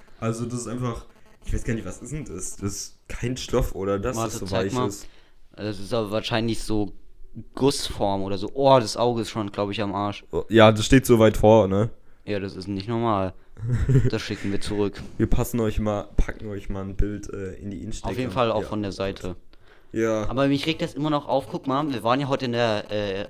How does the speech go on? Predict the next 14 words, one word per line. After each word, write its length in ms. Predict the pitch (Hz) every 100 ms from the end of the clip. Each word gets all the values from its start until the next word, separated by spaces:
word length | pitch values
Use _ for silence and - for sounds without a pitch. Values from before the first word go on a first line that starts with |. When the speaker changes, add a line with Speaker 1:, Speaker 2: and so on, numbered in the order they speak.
| -
Speaker 2:
in 100 | 110
der 80 | 98
Schule. 360 | - 110 135 135 113
Speaker 1:
Ja, 140 | 104
okay, 240 | 92 - 101
Speaker 2:
Was 420 | 98 92 - -
normal 320 | 101 95 92 113
ist. 180 | 143 - - - - -
Und, 640 | - 123 127 123 123 120 -
ähm, 680 | 127 127 127 120 117 113 110 - _ - - - 107
dann 580 | 131 127 131 127 123 - - - - - - - - - - _ -
sag, 520 | 139 107 135 139 143 - - - - - -
dann 140 | 120
sag 380 | 110 139 139 -